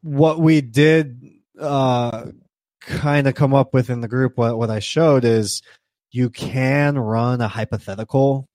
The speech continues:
Uh, there's a way, and I, I showed, I, like, uploaded a spreadsheet with an example of how you can run a V T I on the stock that pays no dividend and just kind of ignore the dividend portion. So you're essentially running a V T I on the six out of the seven categories that I use.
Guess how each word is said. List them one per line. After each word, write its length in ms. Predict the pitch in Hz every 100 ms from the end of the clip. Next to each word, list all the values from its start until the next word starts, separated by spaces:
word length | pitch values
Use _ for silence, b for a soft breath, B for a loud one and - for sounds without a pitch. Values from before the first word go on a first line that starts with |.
| _ _ b _ -
Uh, 460 | 104 104 98 98 -
there's 180 | 120 110
a 80 | 113
way, 540 | 98 104 113 113 110
and 120 | 104
I, 160 | 104 104
I 40 |
showed, 360 | 104 - 131 123
I, 260 | 104 104
like, 180 | 107 104
uploaded 460 | 127 - 123 120 107
a 40 |
spreadsheet 520 | 101 - 107 - 107
with 120 | 98 95
an 100 | 95
example 680 | 90 104 107 101 95 92 - _ _ -
of 100 | 95
how 180 | 110 135
you 140 | 139
can 100 | 131
run 160 | 120 113
a 60 |
V 140 | 104 104
T 180 | - 104
I 400 | 98 95 95 98 135
on 140 | 135
the 60 | 123
stock 300 | - 107 -
that 180 | 107 -
pays 260 | 139 131
no 120 | 123
dividend 420 | 110 107 101 98 98
and 120 | 101
just 200 | 107 -
kind 180 | 117 110
of 220 | 104 95 b b _ _
ignore 480 | 120 113 104 107 113
the 100 | 104
dividend 440 | 92 104 120 117
portion. 340 | - 117 - 117
So 140 | 107
you're 180 | 104 101
essentially 460 | 104 123 120 123
running 260 | 104 107 110
a 80 | 101
V 140 | 104
T 180 | - 107
I 380 | 95 101 104 101
on 340 | - 98 95
the 80 | 90
six 420 | - - 113 -
out 120 | 110
of 60 | 101
the 60 | 98
seven 300 | - 107 104
categories 580 | 104 107 110 120 120 113
that 120 | 104
I 80 | 110
use. 580 | 110 123 170 196 -